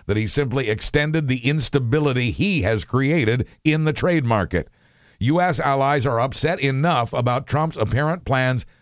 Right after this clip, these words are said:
to pull out of the Iran nuclear deal. Now this. The Trump administration was hoping the thirty-day delay would make the allies less uncomfortable. It hasn't. The end of war,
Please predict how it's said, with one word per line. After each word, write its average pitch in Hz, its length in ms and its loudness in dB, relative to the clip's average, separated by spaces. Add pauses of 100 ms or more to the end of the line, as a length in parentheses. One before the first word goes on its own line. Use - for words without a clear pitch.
(180)
to 110 80 0
pull 143 200 2
out 139 160 2
of 127 80 0
the 135 120 2
Iran 139 420 0
nuclear 151 440 2
deal. 95 360 0 (1160)
Now 151 280 2
this. 156 580 -2 (1000)
The 78 80 -6
Trump 113 240 0
administration 127 580 0
was 113 120 0
hoping 131 300 0
the 107 100 -2
thirty-day 127 440 0
delay 120 320 2
would 104 160 0
make 117 220 0
the 120 160 -2
allies 117 580 0
less 110 380 -2
uncomfortable. 110 720 0 (880)
It 98 120 -2
hasn't. - 460 -2 (1900)
The 170 200 0
end 208 200 2
of 165 120 2
war, 143 580 0